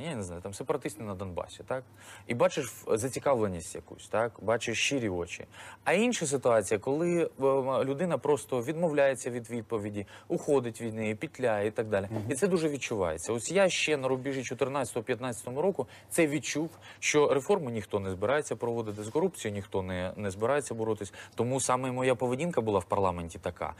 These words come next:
Speaker 1: Така жорстка, коли я виходив, казав все у вічі, як воно є, і вийшов з фракції
Speaker 2: Ви
Speaker 1: Блоку
Speaker 2: вийшли з
Speaker 1: Петра
Speaker 2: фракції,
Speaker 1: Порошенка.
Speaker 2: разом з вами ще виходив. Томенко, здається,
Speaker 1: Томенко,
Speaker 2: вийшов.
Speaker 1: так.
Speaker 2: І його так само позбавили,
Speaker 1: Так.
Speaker 2: е, мандата.
Speaker 1: Це, ну, я нагадаю всім, що, знаєте, це таке безпрецедентний випадок за двадцять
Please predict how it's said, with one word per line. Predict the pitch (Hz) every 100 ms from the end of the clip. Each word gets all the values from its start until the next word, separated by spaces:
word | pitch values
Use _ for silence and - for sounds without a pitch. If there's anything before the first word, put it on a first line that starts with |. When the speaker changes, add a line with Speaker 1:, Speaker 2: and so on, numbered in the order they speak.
| - -
Speaker 1:
Така | 113 123 113
жорстка, | 101 127 147 - 185 180
коли | 165 113 110 107
я |
виходив, | 101 107 - 143 131
казав | - 98 101
все | - 95 92 -
у | 110
вічі, | 98 95 98
як | 95 98
воно | 95
є, | 95 135 160 - -
і | 107
вийшов | 131 131 117
з |
фракції | - 113 - 104
Speaker 2:
Ви |
Speaker 1:
Блоку | 139
Speaker 2:
вийшли | 139 131 135
з |
Speaker 1:
Петра | -
Speaker 2:
фракції, | 185 - 151
Speaker 1:
Порошенка. | 139
Speaker 2:
разом | 127
з | 127
вами | 127 127
ще | -
виходив. | 117 110 110 110
Томенко, | 135 170 147
здається, | 110 110 104
Speaker 1:
Томенко, | 98 101 90 110
Speaker 2:
вийшов. | 101 92
Speaker 1:
так. |
Speaker 2:
І | 120 123
його | 131
так | 127 120
само | 110 101
позбавили, | 107 101 107 101 101 101
Speaker 1:
Так. | 104 104 104 104
Speaker 2:
е, |
мандата. | 107 117 120 160
Speaker 1:
Це, | 156 135
ну, | 139 117
я | 123 135
нагадаю | 139 147 143
всім, | - 185
що, | 160 113
знаєте, | 131 131 107
це | 117
таке | 117 107 90 - - 110 151 -
безпрецедентний | 160 135 147 123 107 90 104
випадок | 117 175 143 123 104
за | 101
двадцять | 98 127 135 - 104